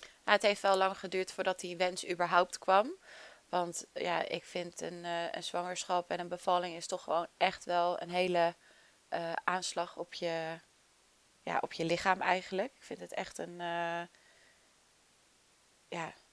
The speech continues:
ik vind het echt wel een <laughs> beetje next level, eh. Ja, dat vraagt gewoon heel veel van je.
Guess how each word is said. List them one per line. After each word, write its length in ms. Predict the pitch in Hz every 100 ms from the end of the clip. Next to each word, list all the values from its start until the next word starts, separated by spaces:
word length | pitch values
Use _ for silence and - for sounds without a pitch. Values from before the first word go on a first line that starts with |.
| _
ik 160 | - -
vind 120 | 160
het 80 | 151
echt 80 | -
wel 80 |
een 80 | 175 175
<laughs> 40 |
beetje 200 | 180 - - - -
next 440 | 220 - 185 -
level, 680 | 180 175 202 - 202 196 196
eh. 220 | 190 185 185 311 339 330 302 269 214
Ja, 200 | 214 196
dat 180 | 175 -
vraagt 340 | - 208 220
gewoon 280 | - 180 180
heel 380 | 180 202 226 185
veel 300 | 208 208 175
van 260 | 147 160
je. 280 | 165 180 269